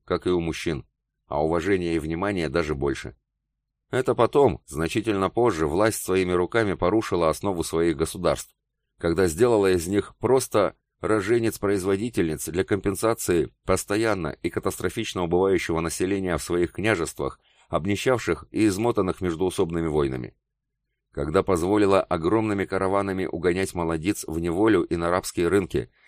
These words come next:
где они регулярно рожали до полного износа новых воинов чужим государствам.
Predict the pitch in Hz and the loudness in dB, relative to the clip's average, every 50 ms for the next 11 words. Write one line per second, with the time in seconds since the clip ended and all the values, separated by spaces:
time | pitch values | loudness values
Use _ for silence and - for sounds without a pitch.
0 | _ _ - 78 85 92 104 107 110 113 113 107 107 90 95 107 113 117 110 104 | _ _ -10 -6 -2 0 0 0 2 4 4 4 4 4 4 2 2 2 2 0
1 | 104 98 95 95 87 101 104 104 101 92 87 90 - - 101 104 101 98 87 90 | -2 -2 -2 -2 -2 0 0 0 0 2 0 0 2 2 0 2 2 2 2 2
2 | 90 85 78 82 104 110 104 - 107 95 78 - - 87 95 104 101 98 90 - | 0 0 0 -2 -2 -2 0 0 0 0 0 0 -4 -6 -4 0 2 0 0 0
3 | - 98 110 113 110 101 90 90 85 - - 87 80 92 92 87 78 78 - 80 | 0 0 2 4 4 4 2 0 -4 -4 -6 -4 -2 -2 -2 -2 -2 -4 -4 -2
4 | 69 73 71 64 - - 69 60 58 | -2 -2 -2 -2 -4 -6 -6 -6 -8